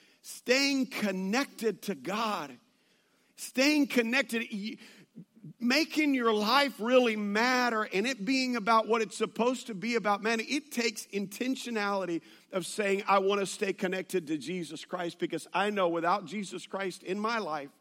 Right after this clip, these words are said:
as a priority, I can do nothing." And I think one of the greatest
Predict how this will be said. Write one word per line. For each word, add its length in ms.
as 180
a 60
priority, 880
I 140
can 220
do 100
nothing." 400
And 80
I 120
think 200
one 160
of 60
the 80
greatest 580